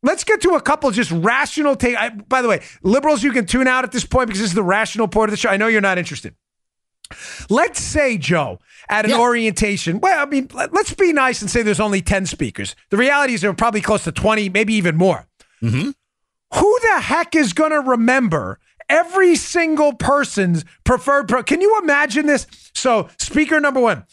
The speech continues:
Speaker 1: "Hello, um, this is Joey Bag of Donuts. He,
Speaker 2: <laughs>
Speaker 1: him,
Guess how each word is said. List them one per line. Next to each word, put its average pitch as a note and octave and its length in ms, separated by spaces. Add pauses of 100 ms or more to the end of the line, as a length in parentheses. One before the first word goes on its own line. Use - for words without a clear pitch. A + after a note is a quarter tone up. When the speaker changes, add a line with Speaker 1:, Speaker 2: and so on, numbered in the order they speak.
(140)
Speaker 1:
"Hello, B3+ 480 (280)
um, F#3 380 (160)
this A#3 260
is G3+ 80
Joey C4 260
Bag B3 240
of A#3 80
Donuts. G#3 460 (220)
He, B3+ 440 (280)
Speaker 2:
<laughs> - 160
Speaker 1:
him, G#3+ 600